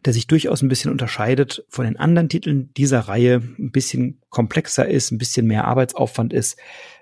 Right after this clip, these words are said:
Ähm, aber ja, auch ein Titel in der Reihe Masters of Crime, über den ich mich sehr, sehr freue.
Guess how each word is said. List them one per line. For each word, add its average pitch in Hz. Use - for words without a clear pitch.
Ähm, 117
aber 113
ja, 95
auch 147
ein -
Titel 143
in -
der 110
Reihe 110
Masters 113
of -
Crime, 110
über 127
den 117
ich -
mich -
sehr, 117
sehr 110
freue. -